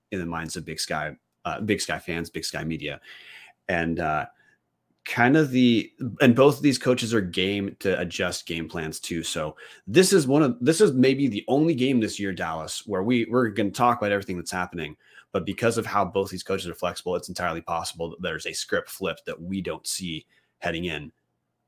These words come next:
which is just another reason to get your, get, well, you can't get your ass to the Dome for this game, but to make sure to tune into E S P N Plus, 'cause, uh,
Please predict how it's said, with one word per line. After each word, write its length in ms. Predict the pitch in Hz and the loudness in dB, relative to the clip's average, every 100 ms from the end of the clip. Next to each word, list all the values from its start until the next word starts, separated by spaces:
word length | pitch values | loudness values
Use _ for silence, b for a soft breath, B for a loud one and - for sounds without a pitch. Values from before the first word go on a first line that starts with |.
| _ _ _ _ - | _ _ _ _ -6
which 220 | 90 - | -4 -4
is 100 | 80 | -6
just 220 | 87 - | -8 -6
another 260 | 82 80 78 | -6 -6 -6
reason 320 | 78 80 80 | -8 -8 -10
to 140 | 73 | -10
get 340 | 76 82 78 - | -10 -10 -10 -8
your, 300 | 78 78 - _ - | -6 -6 -8 _ -10
get, 180 | 92 87 _ | -8 -8 _
well, 200 | 95 85 82 | -8 -8 -6
you 100 | 87 | -6
can't 160 | 104 | -4
get 160 | 92 87 | -4 -4
your 80 | 80 | -4
ass 140 | 78 | -6
to 80 | 80 | -10
the 40 | |
Dome 220 | 80 76 73 | -10 -10 -10
for 120 | 78 | -12
this 120 | - | -12
game, 240 | - 76 - B B - | -12 -14 -16 B B -8
but 140 | 85 | -6
to 60 | 87 | -4
make 160 | 82 | -4
sure 160 | - 80 | -2 -4
to 40 | |
tune 120 | - 82 | -2 -4
into 180 | 80 | -4
E 140 | 76 78 | -6 -8
S 120 | 73 | -8
P 140 | - | -8
N 100 | 78 | -10
Plus, 300 | 73 76 71 | -8 -8 -8
'cause, 260 | - 80 - | -10 -12 -10
uh, 260 | 76 73 | -6 -6